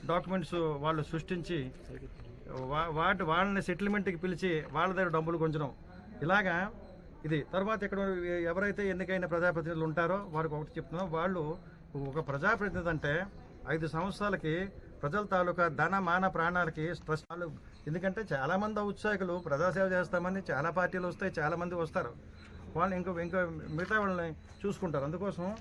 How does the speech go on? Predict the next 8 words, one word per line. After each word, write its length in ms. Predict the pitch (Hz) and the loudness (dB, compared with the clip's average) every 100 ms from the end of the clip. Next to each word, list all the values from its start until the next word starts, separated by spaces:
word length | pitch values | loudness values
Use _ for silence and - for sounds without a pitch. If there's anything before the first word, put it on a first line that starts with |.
| - - - - 151 | -10 -16 -12 -4 0
ఏదైతే 320 | 202 208 214 208 208 - 151 | 0 0 0 -2 -4 -10 -6
ఒక 80 | 170 156 151 | -2 0 0
మంచి 220 | 190 208 190 | -2 0 0
అవకాశం 380 | 175 185 185 185 151 | 2 0 0 -2 -2
ప్రజలు 220 | 156 165 | -2 -2
ఇచ్చారో 300 | 156 156 151 196 156 | -2 0 0 -2 -2
అది 140 | 160 165 | -2 -2
దుర్వినియోగపరచకుండా 840 | 151 175 196 160 156 160 147 143 | -2 0 0 0 -2 -2 -2 -2